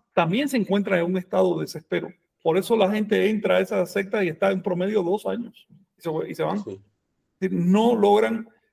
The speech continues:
Speaker 1: raíz, no logran familia, no logran generación, no logran, por supuesto, ningún impacto social positivo. Todo lo que hacen es de-, demolerlo, pues, y, y lo saben. Eh, y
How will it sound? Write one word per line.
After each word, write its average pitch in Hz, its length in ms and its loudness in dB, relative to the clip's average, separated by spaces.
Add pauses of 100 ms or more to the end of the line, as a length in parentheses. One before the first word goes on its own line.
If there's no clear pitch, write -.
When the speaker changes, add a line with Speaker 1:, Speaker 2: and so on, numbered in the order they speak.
(280)
Speaker 1:
raíz, 175 560 0
no 180 120 0
logran 185 300 2
familia, 160 600 -2
no 160 140 -4
logran 180 300 0
generación, 170 760 -2 (580)
no 190 200 4
logran, 180 300 4
por 165 120 -4
supuesto, 180 320 -6
ningún 180 260 -4
impacto 190 380 0
social 185 480 0
positivo. 180 600 -2
Todo 196 180 6
lo 185 80 2
que 180 80 0
hacen 190 200 0
es 202 80 0
de-, 220 240 -4
demolerlo, 180 560 0
pues, - 220 -12
y, 143 200 -10 (140)
y - 40 -16
lo 135 120 -12
saben. 254 380 2 (800)
Eh, 160 640 -2
y 220 280 -12